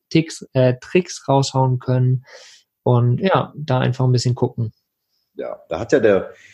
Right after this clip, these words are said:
Speaker 2: der liebe Christian die, die Messlatte sehr hochgelegt, ne?
Speaker 1: <laughs>
Speaker 2: Chapeau immer noch, also er hat da ein wahnsinniges Wissen, da er auch ein K-F-Zler ist, ne? Ich möchte mich da nicht weit aus dem Fenster lehnen. Ja, ich bin der, der Hobbyschrauber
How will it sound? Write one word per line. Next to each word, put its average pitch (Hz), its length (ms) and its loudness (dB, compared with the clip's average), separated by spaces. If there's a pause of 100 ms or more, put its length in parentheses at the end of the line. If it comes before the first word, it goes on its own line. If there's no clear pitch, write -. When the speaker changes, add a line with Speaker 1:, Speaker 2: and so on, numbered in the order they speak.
(280)
Speaker 2:
der 92 80 -2
liebe 107 220 2
Christian 104 480 0
die, 82 360 -2 (240)
die 80 120 -6
Messlatte 85 500 -6
sehr 95 220 0
hochgelegt, 123 680 -4
ne? 127 360 2
Speaker 1:
<laughs> - 60 -20 (220)
Speaker 2:
Chapeau 123 440 2
immer 143 180 0
noch, 143 300 -4
also 92 160 -2
er 85 180 0
hat 95 140 -4
da 98 60 2
ein 87 140 -2
wahnsinniges 104 640 -2
Wissen, 104 380 -4
da 92 120 2
er 95 160 2
auch 92 280 -4
ein 87 160 -2
K-F-Zler 95 640 0
ist, - 300 -2
ne? 98 260 -2
Ich - 160 -12
möchte 104 260 -2
mich 101 180 -2
da 98 120 2
nicht 113 300 -4
weit 113 200 2
aus 110 140 -2
dem 113 100 -10
Fenster - 360 -2
lehnen. 165 500 0 (360)
Ja, 110 320 4
ich 110 120 -4
bin 139 160 0
der, 120 140 6
der 101 180 2
Hobbyschrauber 131 960 0